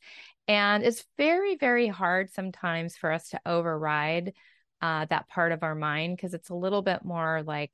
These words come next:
our permanents, our beliefs. And, um, so i-, people that, you know, they try to quit smoking, or they try to lose weight, or they try to get onto an exercise habit.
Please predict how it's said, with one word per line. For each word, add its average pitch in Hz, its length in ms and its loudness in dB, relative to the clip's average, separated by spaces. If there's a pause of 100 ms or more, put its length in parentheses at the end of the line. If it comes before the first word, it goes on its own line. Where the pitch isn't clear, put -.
our 151 180 -4
permanents, 175 840 -2
our 147 120 -4
beliefs. 165 1000 -6 (120)
And, 151 580 -4 (480)
um, 151 180 -6
so 175 340 2 (120)
i-, - 80 -14 (240)
people 233 300 0
that, 175 500 2 (160)
you 185 80 -6
know, 143 100 -4
they 175 140 0
try 185 280 -2
to 156 300 2 (120)
quit - 200 -4
smoking, 190 760 -2
or 156 140 -2
they 160 120 -2
try 185 220 -2
to 175 100 2
lose 170 360 -4
weight, 165 280 0
or 156 120 -4
they 156 100 -4
try 190 240 -2
to 180 100 0
get 175 200 -2
onto 170 340 -4
an 156 180 -6
exercise 170 640 -4
habit. 147 500 -4